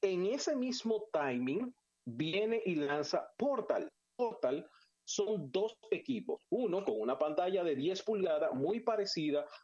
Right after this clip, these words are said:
a, al Amazon Echo y el otro es una pantalla de quince punto cuatro pulgadas. Imagínese una torrecita, eh,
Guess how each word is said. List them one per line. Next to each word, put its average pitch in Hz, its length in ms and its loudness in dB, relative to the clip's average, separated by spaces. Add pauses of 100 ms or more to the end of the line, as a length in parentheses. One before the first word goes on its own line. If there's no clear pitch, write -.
(100)
a, 156 220 0 (100)
al 135 180 2
Amazon 175 520 0
Echo 208 420 0 (340)
y 220 240 0
el 180 140 2
otro 202 280 2
es - 100 -4
una 175 160 2
pantalla 156 380 2
de 127 120 0
quince 190 300 -2
punto 202 300 0
cuatro 185 300 0
pulgadas. 151 580 2
Imagínese 147 480 0
una 165 220 0
torrecita, 220 720 0 (380)
eh, 120 300 0